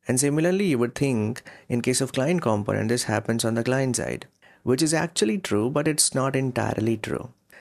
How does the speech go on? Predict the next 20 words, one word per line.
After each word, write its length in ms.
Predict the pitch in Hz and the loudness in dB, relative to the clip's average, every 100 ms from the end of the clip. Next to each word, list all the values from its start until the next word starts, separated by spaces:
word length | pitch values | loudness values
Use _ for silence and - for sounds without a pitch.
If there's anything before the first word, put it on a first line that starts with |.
| - | -10
See, 160 | - 190 | -2 0
the 100 | 202 | 0
thing 380 | 202 151 220 214 | 0 0 2 2
with 200 | 131 - | 2 0
Next 260 | 107 104 | -2 -2
J 100 | - | -2
S 260 | - 104 127 | 0 0 0
is 140 | 123 | 0
that 200 | 123 135 | 0 0
it 220 | - 143 - | -2 -4 -2
tries 380 | 110 104 180 - | 0 2 2 2
to 140 | 156 131 | 0 0
optimize 500 | - 117 110 113 113 | 0 0 2 0 0
your 180 | 104 | 0
app 260 | 104 101 - - | 0 0 -2 -2
as 260 | 107 110 | 0 0
much 300 | 107 101 107 | -2 -2 -2
as 180 | 101 98 | -2 -4
it 140 | 101 | -4
can. 400 | - 78 67 - | -4 -6 -6 -12